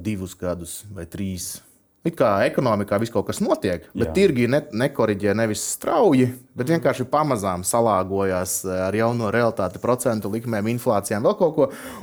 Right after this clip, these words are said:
Speaker 1: Un mēs visu laiku, mums ir tāds, tā kā, nu, tūlīt jau būs, bet nē, tomēr nav, tūlīt jau būs, un to arī ļoti grūti izturēt, bet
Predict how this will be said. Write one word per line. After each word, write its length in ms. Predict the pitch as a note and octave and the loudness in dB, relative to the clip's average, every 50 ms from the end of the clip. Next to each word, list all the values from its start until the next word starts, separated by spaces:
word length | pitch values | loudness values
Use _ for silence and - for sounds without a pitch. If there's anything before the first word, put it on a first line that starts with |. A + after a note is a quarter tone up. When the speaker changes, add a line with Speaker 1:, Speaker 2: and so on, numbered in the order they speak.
| - | -4
Speaker 1:
Un 60 | - B2+ | 0 0
mēs 160 | C#3+ C#3 - | 0 2 0
visu 100 | C#3+ - | -2 0
laiku, 240 | C#3+ D3+ E3 F3 - C#3 | 2 2 2 2 0 -2
mums 200 | A#2+ - - - | -2 -2 -2 -6
ir 60 | G#2+ | -4
tāds, 240 | - - G#2 G2 - | -2 -2 -2 -2 -2
tā 40 | G#2 | -6
kā, 120 | - G#2 G#2 | -4 -4 -4
nu, 100 | C3 E3 | -4 -2
tūlīt 320 | - F#3+ F#3 F#3 F3+ F3+ | 0 0 2 2 2 2
jau 120 | F3 E3+ D3+ | 0 0 2
būs, 340 | F3 F#3 G3+ G3+ E3 C#3 - - _ | 2 2 2 2 0 -2 -10 -14 _
bet 220 | - F#2+ A2+ A#2 - | -12 -12 -12 -8 -8
nē, 160 | G2+ F#2+ F#2 | -8 -8 -6
tomēr 300 | - F#2+ F#2 F#2+ F#2 F2+ | -8 -8 -8 -6 -6 -6
nav, 180 | F#2+ G2 F#2 F#2+ | -6 -6 -6 -6
tūlīt 280 | - B2+ D3 D#3+ D#3 - | -4 -2 -2 -2 -2 0
jau 100 | F3+ F3+ F3 | 0 0 0
būs, 300 | F3 G#3 A3 G#3+ G#3 - - - | 0 0 0 0 -2 -4 -10 -10
un 140 | - B2+ B2+ | -8 -8 -4
to 80 | B2 D3 | 2 2
arī 200 | D3 D3 B2+ A2 | 4 4 4 2
ļoti 220 | A2 A#2 A2+ G2+ G#2 | 2 0 0 -2 -2
grūti 220 | A#2 A#2+ A#2+ - F3 F3+ | -2 -2 0 0 -2 0
izturēt, 200 | E3+ D#3+ B2 A2+ | 2 0 2 2
bet 200 | B2 A#2+ - | 0 -2 -2